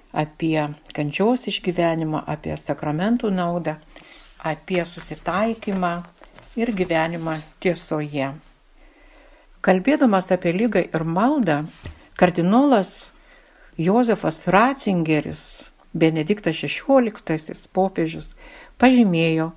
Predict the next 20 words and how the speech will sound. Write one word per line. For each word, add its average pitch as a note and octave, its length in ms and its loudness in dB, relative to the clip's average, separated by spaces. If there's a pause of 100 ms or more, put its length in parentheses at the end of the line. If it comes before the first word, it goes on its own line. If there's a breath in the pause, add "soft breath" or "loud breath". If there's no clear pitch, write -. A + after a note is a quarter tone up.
(440 soft breath)
kad F3+ 160 6
nors B3+ 300 6
žmogus A#3+ 480 4
pašauktas G#3 680 0
džiaugsmui, F#3 680 -2 (440 soft breath)
tačiau A3+ 300 6
kiekvieną B3 560 4
dieną G#3+ 480 4
išgyvena F3 720 2
įvairias E3 480 0
skausmo F3+ 580 2
ir E3 140 0
kančios E3+ 500 -4
formas. D#3+ 540 0 (680 loud breath)
Todėl G3+ 320 4
Dievas G3+ 640 4
savo G#3+ 300 4
pažaduose F3 800 2 (200)
apie E3+ 280 0
prisikėlimą E3+ 840 0